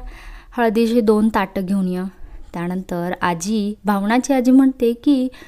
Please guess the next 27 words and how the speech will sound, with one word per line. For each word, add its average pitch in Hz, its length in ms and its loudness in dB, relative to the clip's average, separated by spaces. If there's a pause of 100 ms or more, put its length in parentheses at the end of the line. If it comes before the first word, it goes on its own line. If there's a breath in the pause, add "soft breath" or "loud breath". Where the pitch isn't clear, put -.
(260 loud breath)
"दोन 254 240 6
ताटं 277 220 4
कशाला? 285 400 2 (720 soft breath)
एकच 262 380 0
ताट 254 200 2
लागेल 190 360 -2
ना, 247 240 -2 (100)
सिद्धूची 240 540 -2
उष्टी 233 360 0
हळदच 254 720 0
भावनाला 185 460 -2
लावायची 156 500 -6
असते." - 320 -12 (540 loud breath)
त्यानंतर 190 400 -6
आजी 185 260 -2
म्हणते, 269 320 4
"आमच्याकडं 226 720 2
असली 226 240 -4
काही 233 200 -2
उष्टी 226 320 0
हळद 233 240 0
लावायची 214 720 0 (180)
पद्धतच 165 560 -2
नाही." 165 400 -10 (560 loud breath)
त्यानंतर 170 540 -6
आजीने 165 400 -4
आणि 190 200 -2